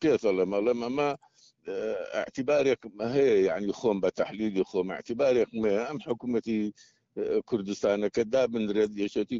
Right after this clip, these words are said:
پارتی ئیتیفاق بکەن بۆ تەشکیلکردنی حکوومەت و ئەو مەرجانە، ئە، تۆزە هین ببێت. یەکێک لەو مەرجانە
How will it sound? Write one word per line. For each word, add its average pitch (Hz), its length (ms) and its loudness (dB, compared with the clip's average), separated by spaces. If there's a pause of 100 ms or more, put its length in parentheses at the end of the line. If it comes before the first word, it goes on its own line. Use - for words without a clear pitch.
پارتی 110 320 2
ئیتیفاق 117 500 0
بکەن 113 260 0 (300)
بۆ 95 80 2 (100)
تەشکیلکردنی 98 840 -4
حکوومەت 95 480 -2
و 101 140 -4
ئەو 107 80 2 (120)
مەرجانە، 104 500 0 (520)
ئە، 92 80 -4 (180)
تۆزە 110 320 4 (340)
هین 123 220 2
ببێت. 113 360 2 (240)
یەکێک 147 340 0
لەو 143 100 4 (100)
مەرجانە 123 400 0